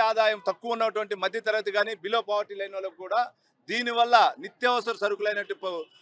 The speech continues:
టూత్, టూత్పేస్ట్ నుంచి బ-, మన సోపుల నుంచి, షాంపూల నుంచి కానీ, ఆయిల్ కానీ, కందిపప్పు కానీ, ఉద్దిపప్పు కానీ, అదేవిధంగా మనం వాడుకునేటువంటి టూ వీలర్లు కానీ, అదేవిధంగా కార్లు కానీ, అన్ని ర-, ర-,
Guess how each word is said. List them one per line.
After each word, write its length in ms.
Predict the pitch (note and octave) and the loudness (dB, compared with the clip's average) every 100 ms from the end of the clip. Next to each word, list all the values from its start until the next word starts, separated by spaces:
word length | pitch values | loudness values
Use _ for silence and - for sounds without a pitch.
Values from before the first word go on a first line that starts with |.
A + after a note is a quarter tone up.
| _ _ - | _ _ -8
టూత్, 260 | A#3+ C4+ _ G#3+ - | -6 -6 _ -20 -14
టూత్పేస్ట్ 460 | B3 A#3+ A#3 - A#3 | -8 -2 -2 -2 -12
నుంచి 220 | - A#3 - _ _ _ - _ _ _ _ _ | -12 -14 -16 _ _ _ -20 _ _ _ _ _
బ-, 320 | F3 F#3 E3+ D#3+ D#3+ | 0 2 4 2 0
మన 120 | D#3+ D3+ C#3+ C3 B2 A#2+ | -2 -2 -2 -4 -6 0
సోపుల 320 | G#3+ A#3+ A3+ A3+ | 6 6 4 -6
నుంచి, 180 | A3+ A#3 F#3 | -8 -8 -4
షాంపూల 340 | G3+ A#3 G#3+ A3 | 2 2 0 -10
నుంచి 140 | G#3+ G3 G3+ | -10 -4 -4
కానీ, 200 | G#3 A#3+ - _ _ _ - G3 | -4 -10 -16 _ _ _ 4 6
ఆయిల్ 200 | B3 A#3 G#3+ | 6 4 0
కానీ, 180 | A3 A#3 | 0 -4
కందిపప్పు 400 | G#3+ A#3+ A3 A3+ G#3 | -8 -8 -12 -8 -4
కానీ, 180 | G#3 A3 | -4 -4
ఉద్దిపప్పు 500 | G#3 G3+ A3+ G#3+ G3+ G3+ | -12 -12 -12 -10 -8 -6
కానీ, 240 | G3+ A#3 B3 _ - D#3 | -8 -10 -18 _ -6 -4
అదేవిధంగా 640 | A#3 C4 C4 B3 A#3+ G3+ B2+ - _ _ _ - | 0 -2 -2 -4 2 2 2 -6 _ _ _ -8
మనం 160 | F#3+ F#3+ | -2 2
వాడుకునేటువంటి 600 | A#3 A#3 A#3 A3+ G#3+ G3+ - | 2 0 -8 -10 -10 -14 -14
టూ 80 | A#3 | -8
వీలర్లు 320 | A#3+ A3+ A3 G#3 | -6 -6 -6 -6
కానీ, 200 | G3+ A3 A#3+ _ _ - | -6 -8 -14 _ _ -6
అదేవిధంగా 400 | D#3 A3+ A3+ F3 - | -2 -2 -2 -10 0
కార్లు 220 | G#3 A3+ G#3+ G3+ | 2 2 0 -2
కానీ, 180 | G3 G#3 F#3+ | -2 -4 -4
అన్ని 280 | C4+ C#4 A#3 - _ _ - | -4 -4 -6 -10 _ _ -8
ర-, 240 | D#3 G3+ E3 | 0 0 0
ర-, 140 | E3 | -6